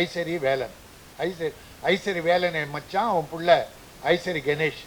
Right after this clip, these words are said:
எவ்வளவுல எடுத்தேன் தெரியுமா படத்தை? மூன்றரை கோடி ஃபர்ஸ்ட் காப்பி. ஹீரோ எல்லாம் பெரிய ஹீரோ கிடையாது. யார் இந்த ப-, ஆர் ஜே பாலாஜியா? ஆர் ஜே பாலாஜின்ற ஒரு காமெடியன்,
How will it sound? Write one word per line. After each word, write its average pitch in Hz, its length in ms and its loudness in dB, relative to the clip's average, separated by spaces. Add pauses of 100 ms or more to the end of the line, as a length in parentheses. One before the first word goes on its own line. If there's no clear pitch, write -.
(1800)
எவ்வளவுல 220 420 12
எடுத்தேன் 185 300 -2
தெரியுமா 175 280 0
படத்தை? 175 320 4 (1300)
மூன்றரை 247 420 10 (120)
கோடி 254 260 12
ஃபர்ஸ்ட் 196 260 2
காப்பி. - 260 8 (840)
ஹீரோ 226 320 8
எல்லாம் 214 260 8
பெரிய 220 260 6
ஹீரோ 214 220 8
கிடையாது. 180 340 6 (1160)
யார் 185 240 10
இந்த 156 120 2 (100)
ப-, 139 200 0
ஆர் 180 180 6
ஜே 180 80 2 (100)
பாலாஜியா? 156 440 2 (920)
ஆர் 190 360 12
ஜே 220 100 10 (120)
பாலாஜின்ற 185 540 8 (100)
ஒரு 214 160 4
காமெடியன், 202 440 6